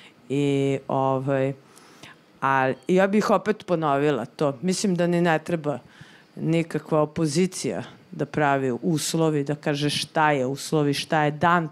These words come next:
posle D dana. Kako D, D dana, ako svi budemo radili svoj posao, D dan će stići.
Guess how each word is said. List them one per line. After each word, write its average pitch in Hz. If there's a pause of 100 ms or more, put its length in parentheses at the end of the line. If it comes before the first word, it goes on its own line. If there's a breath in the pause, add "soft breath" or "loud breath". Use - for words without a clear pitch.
posle 170
D 214
dana. 165
Kako 262
D, 180
D 269
dana, 175 (500 loud breath)
ako -
svi 262
budemo 190
radili 143
svoj 143
posao, 156 (340 loud breath)
D 160
dan 147
će 123
stići. 165